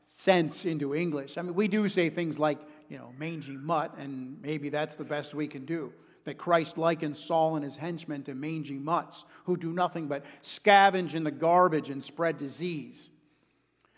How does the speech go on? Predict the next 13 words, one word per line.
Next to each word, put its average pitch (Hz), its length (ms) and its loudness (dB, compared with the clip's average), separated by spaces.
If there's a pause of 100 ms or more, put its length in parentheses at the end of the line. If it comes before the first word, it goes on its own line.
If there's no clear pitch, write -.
(120)
The 170 60 -4
very 208 260 8
last 202 320 6
chapter 202 360 8
of 196 80 2
the 196 60 2
Bible, 220 400 6
Revelation 175 640 4
twenty-two, 196 640 0 (300)
speaks 262 500 4
of 254 160 4
those 170 340 2
who, 190 320 -2